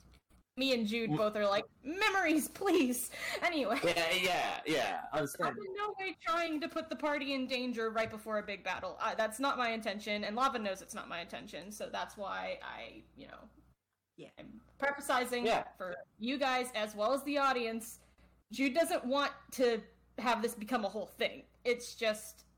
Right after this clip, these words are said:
Speaker 1: he has some things that's been bothering him, and he needs, he wants to try it. So,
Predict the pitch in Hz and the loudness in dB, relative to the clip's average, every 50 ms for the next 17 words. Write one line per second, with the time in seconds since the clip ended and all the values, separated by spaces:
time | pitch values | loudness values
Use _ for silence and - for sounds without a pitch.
0 | - - _ _ _ _ _ _ _ _ - 226 226 208 214 214 202 - - 240 | -20 -20 _ _ _ _ _ _ _ _ -12 -12 -8 -6 -6 -6 -6 -6 -6 -6
1 | 226 214 202 196 185 - _ _ - - _ _ _ _ _ _ _ _ _ _ | -6 -6 -6 -8 -12 -18 _ _ -20 -20 _ _ _ _ _ _ _ _ _ _
2 | _ - 226 220 208 196 - 202 - - - 220 196 185 170 180 170 - - 175 | _ -4 -2 -2 -2 -2 -2 -4 -4 -4 -6 -8 -8 -6 -4 -4 -2 -2 -2 -4
3 | 165 165 185 185 170 170 170 175 190 196 190 190 180 175 - - - - - - | -6 -6 -6 -6 -8 -8 -8 -8 -8 -6 -6 -6 -6 -8 -10 -12 -14 -14 -10 -6
4 | 202 214 175 185 196 190 185 - - 196 - - - 170 160 160 165 170 - - | -4 -4 -2 -2 -4 -4 -4 -6 -10 -12 -6 -4 -2 -2 -2 -2 -4 -4 -6 -10
5 | - - - - - - _ _ _ _ _ _ _ _ _ _ _ _ _ _ | -16 -20 -20 -20 -20 -20 _ _ _ _ _ _ _ _ _ _ _ _ _ _
6 | _ _ _ _ _ _ _ - 453 440 339 233 226 214 | _ _ _ _ _ _ _ 4 6 8 8 8 6 4